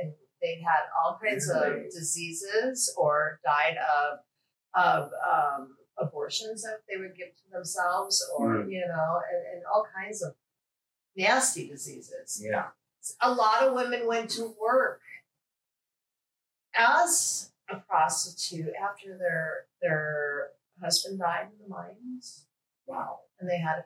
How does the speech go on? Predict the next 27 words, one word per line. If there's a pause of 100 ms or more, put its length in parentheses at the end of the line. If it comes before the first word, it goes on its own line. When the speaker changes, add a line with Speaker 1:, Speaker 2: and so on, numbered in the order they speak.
Speaker 1:
feed
their
Speaker 2:
Oh (300)
my
Speaker 1:
children.
Speaker 2:
God,
I
never
even
thought
about (420)
Speaker 1:
Um,
Speaker 2:
that.
Like, (920)
yeah,
you
have
to (420)
make
ends
meet. (1080)
Your
husband
died
in
a
mine.